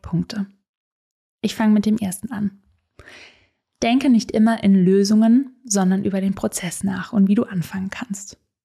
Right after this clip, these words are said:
Es kann wirklich von Vorteil sein, mehr über den Prozess als über die Lösung nachzudenken.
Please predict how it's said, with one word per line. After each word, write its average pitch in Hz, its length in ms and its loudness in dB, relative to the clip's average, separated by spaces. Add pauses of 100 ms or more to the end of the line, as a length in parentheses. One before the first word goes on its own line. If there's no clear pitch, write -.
(1300)
Es 226 160 -2
kann 226 340 4
wirklich 277 400 0
von 233 140 2
Vorteil 196 380 -4
sein, 190 380 2
mehr 208 200 2
über 214 120 0
den 196 160 2
Prozess 202 500 -2
als 196 200 -6
über 196 160 2
die 196 100 4
Lösung 185 340 0
nachzudenken. 190 920 -4